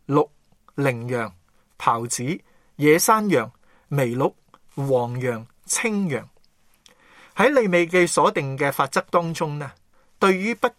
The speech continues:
潔淨嘅動物舉例係唔多嘅。而喺申命記強調嘅唔係原則，而係呢，列出咗一串潔淨嘅動物。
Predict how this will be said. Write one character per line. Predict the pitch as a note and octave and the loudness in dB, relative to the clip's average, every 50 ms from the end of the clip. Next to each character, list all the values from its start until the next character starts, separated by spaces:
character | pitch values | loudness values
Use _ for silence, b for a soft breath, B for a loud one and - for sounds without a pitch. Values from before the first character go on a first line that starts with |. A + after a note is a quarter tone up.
| _ - | _ -4
潔 | F#3 E3 D3 - | -4 -4 -4 -2
淨 | - - C3+ B2+ B2 | -2 -2 -2 -2 -4
嘅 | C#3 | -4
動 | C3+ - C3 A#2+ A2+ A#2 A#2+ | -4 -4 -4 -6 -8 -8 -6
物 | B2 B2+ - _ _ _ _ _ _ _ _ _ | -4 -4 -6 _ _ _ _ _ _ _ _ _
舉 | - C3 A#2+ | -10 -8 -6
例 | A#2+ C#3+ F3 F3+ E3 B2+ A#2 | -4 -2 0 2 2 2 0
係 | A2 A#2+ A#2 | -4 -6 -8
唔 | G#2+ G#2+ G#2+ A2+ - | -10 -14 -18 -10 -4
多 | C#3+ C#3 C3 B2 - | -2 -2 -2 -2 -4
嘅。 | - - _ _ b b b b b b b b b b b b | -8 -14 _ _ b b b b b b b b b b b b
而 | D3+ E3+ G3+ | 2 4 4
喺 | F#3+ A#3 | 4 4
申 | - - C#4 C4 | 2 2 2 2
命 | C4 C4 B3+ A3 E3+ C#3+ C#3 C#3+ C#3+ | 0 -2 -4 -4 -4 -4 -4 -4 0
記 | D#3+ D#3+ D#3 D3 D3+ D3+ b b b - | 2 2 2 2 0 -2 b b b -6
強 | - - C#3+ B2 A2+ A2+ A#2+ | -2 0 0 0 0 -4 -8
調 | B2 D3 C#3+ C3+ C3+ | -6 -4 -2 -2 -2
嘅 | B2+ D3 D3 C#3 B2 - _ _ _ _ _ _ _ _ _ _ _ | -2 -2 -2 -4 -4 -8 _ _ _ _ _ _ _ _ _ _ _
唔 | - C3 C3 B2 | -4 -4 -4 -2
係 | A2 C#3+ C3+ | -2 -4 -4
原 | C3 A#2 G#2+ A2 | -4 -6 -10 -6
則， | A#2 - E3+ - _ _ _ _ b b b b b b b | -4 -4 -4 -4 _ _ _ _ b b b b b b b
而 | C#3+ | -2
係 | C#3+ C#3+ C#3+ - D#3+ C#3+ D3 | -2 0 0 2 0 0 0
呢， | D3+ G3 G3 b b b b | 0 -2 -4 b b b b
列 | - D3+ D3+ E3 D#3+ | -4 -2 -2 -2 -2
出 | D3 - - - A#3 | -4 -4 -4 -4 -4
咗 | - - F#3+ A#2+ B2+ D3 - - _ | -2 -2 -2 0 0 -2 -4 -4 _
一 | - G#3+ - | -4 -4 -2
串 | - - - E3 D3 C3+ C3+ C#3 - _ _ _ | -4 -4 -4 -4 -4 -4 -8 -10 -16 _ _ _
潔 | - F3+ E3+ - _ _ _ | -6 -6 -6 -6 _ _ _
淨 | - - D#3+ C3 A#2+ A#2 A#2 | -4 -2 -2 -2 -2 -4 -6
嘅 | A#2+ C3+ | -4 -4
動 | B2+ - B2 A2 A2 | -4 -4 -6 -10 -10
物。 | A2+ | -12